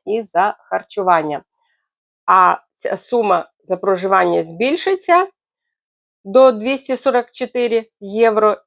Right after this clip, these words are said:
і порахуйте самі, скільки треба буде платити, майже п'ятсот євро за проживання і за харчування. Ось, друзі, такі новини, треба бути готовими до них,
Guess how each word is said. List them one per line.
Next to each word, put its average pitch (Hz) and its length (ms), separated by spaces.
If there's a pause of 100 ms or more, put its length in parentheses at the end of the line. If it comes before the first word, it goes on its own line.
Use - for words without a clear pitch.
(120)
і 240 360
порахуйте 202 560
самі, 180 400
скільки 226 480
треба 185 300
буде 175 260
платити, 226 720
майже 190 460
п'ятсот 170 600
євро 262 460 (540)
за 185 300
проживання 190 760 (100)
і 202 240
за 175 260
харчування. 156 840 (1300)
Ось, 247 220
друзі, 240 400 (340)
такі 233 260
новини, 277 640
треба 208 220
бути 190 420 (440)
готовими 262 600
до 294 160
них, 294 400